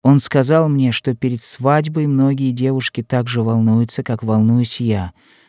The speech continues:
но что моя задача не тяжела. Он прибавил, что брат Мор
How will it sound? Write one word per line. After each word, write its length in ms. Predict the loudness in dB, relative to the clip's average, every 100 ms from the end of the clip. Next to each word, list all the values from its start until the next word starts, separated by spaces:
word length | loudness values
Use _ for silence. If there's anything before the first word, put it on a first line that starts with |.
| _
но 140 | -2
что 200 | 0 0
моя 240 | 2 2 0
задача 480 | -2 -2 -2 -2
не 160 | -2 0
тяжела. 560 | 0 -2 -2 -2 -6 -14 _ _ _ _ _
Он 200 | 0 2
прибавил, 560 | 2 0 0 0 0 -4
что 260 | -4 -4
брат 360 | 0 0 0 0
Мор 320 | 0 0 -2